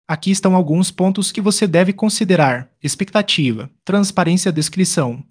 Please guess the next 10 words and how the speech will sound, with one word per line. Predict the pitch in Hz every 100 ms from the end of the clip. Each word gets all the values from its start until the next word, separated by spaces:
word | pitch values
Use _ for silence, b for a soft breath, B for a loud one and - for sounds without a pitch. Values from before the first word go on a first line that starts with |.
| -
espere | 151 180 185
que | 196
a | 185
instituição | 165 214 226 214 190
forneça | 190 196 175 170 196
informações | 190 190 185 - 190 -
claras | 180 175 180
sobre | - 214 190
suas | 180 196 214
dívidas. | 147 131 117 113 101 - -